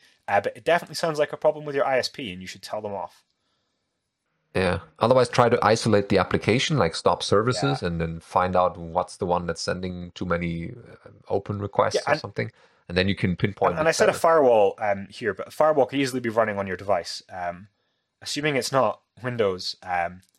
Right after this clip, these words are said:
Speaker 1: every Unix operating system, including Mac O S, has really great firewalling built in. And you could easily have the firewall do the bottleneck for you when you're at home. Um, and so it could do scheduling for
Speaker 2: Hmm.
Speaker 1: you. And you could easily set it up so your traffic will get better treatment, um, by just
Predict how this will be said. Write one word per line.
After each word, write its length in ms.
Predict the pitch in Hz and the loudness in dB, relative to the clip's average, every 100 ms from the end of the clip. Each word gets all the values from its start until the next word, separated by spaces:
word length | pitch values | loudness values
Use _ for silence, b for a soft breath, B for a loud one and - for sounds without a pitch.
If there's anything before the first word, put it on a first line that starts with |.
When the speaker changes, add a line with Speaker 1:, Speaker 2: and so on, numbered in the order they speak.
| _ - | _ -2
Speaker 1:
every 320 | 120 139 139 | 0 2 0
Unix 400 | 117 120 127 - | 0 -2 -2 0
operating 320 | 113 - - 98 | 0 0 -4 -10
system, 400 | 104 - 92 92 | -12 -12 -18 -18
including 360 | 101 - 113 104 | -18 -10 -8 -2
Mac 200 | 95 - | -2 -2
O 60 | 95 | -6
S, 140 | - | -6
has 140 | 92 | -12
really 160 | 110 117 | -10 -12
great 360 | 98 104 101 - | -6 -4 -4 -4
firewalling 580 | - 104 107 110 113 | 0 2 2 -2 -4
built 240 | 110 110 - | -4 -2 -2
in. 160 | 156 180 b b b b | -8 -14 b b b b
And 160 | 101 110 | -10 -8
you 80 | 113 | -4
could 140 | 123 | 2
easily 680 | 139 139 135 117 107 98 _ _ _ | 2 2 -2 -4 -6 -10 _ _ _
have 180 | - 113 | 0 0
the 80 | 113 | 0
firewall 480 | - 117 110 107 101 | 2 4 6 4 2
do 180 | 107 98 | 0 -4
the 180 | 98 | -4
bottleneck 520 | 92 101 98 98 92 - | 2 0 0 -6 -8 -10
for 260 | - 101 | -8 -8
you 220 | 87 107 - | -8 -12 -16
when 120 | 107 | -16
you're 180 | 92 85 | -10 -10
at 40 | - | -10
home. 220 | 73 - _ - | -14 -18 _ -14
Um, 340 | 85 80 80 | -10 -10 -12
and 100 | 98 | -10
so 100 | - | -10
it 60 | 95 | -10
could 100 | 101 | -12
do 60 | |
scheduling 440 | 98 - 87 87 90 | -8 -4 -4 -4 -6
for 160 | 139 | -6
Speaker 2:
Hmm. 60 | 113 | -6
Speaker 1:
you. 120 | - b b b b - | -10 b b b b -16
And 100 | 98 | -12
you 60 | |
could 120 | 95 | -6
easily 420 | 113 113 117 104 98 | -6 -6 -6 -8 -2
set 240 | - 98 | 2 2
it 40 | |
up 140 | 87 - | 0 -8
so 80 | 90 | -12
your 80 | |
traffic 400 | 95 113 101 101 | -4 -2 -2 -6
will 60 | 104 | -8
get 180 | 101 92 | -6 -4
better 200 | 104 - | -4 -4
treatment, 420 | - 110 120 - b b b 104 | -10 -14 -16 -18 b b b -2
um, 280 | 101 104 - | -2 -2 0
by 160 | 110 | 0
just 380 | 107 - - | 2 0 -2